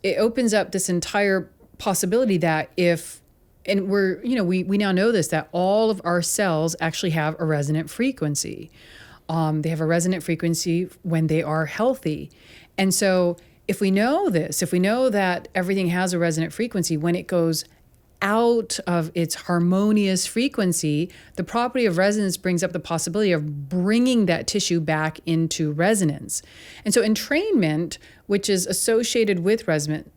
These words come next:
resonance, but entrainment is when, like, for example, when your brain starts to fire, um, when your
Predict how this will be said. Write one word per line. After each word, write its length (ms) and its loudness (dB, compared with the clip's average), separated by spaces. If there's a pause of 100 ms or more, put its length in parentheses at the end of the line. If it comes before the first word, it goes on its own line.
resonance, 400 0
but 120 -2
entrainment 500 2
is 260 2 (320)
when, 560 2
like, 160 -2
for 100 0
example, 420 2
when 140 4
your 120 2
brain 460 2
starts 280 0
to 160 -2
fire, 960 0 (440)
um, 320 0
when 160 2
your 140 2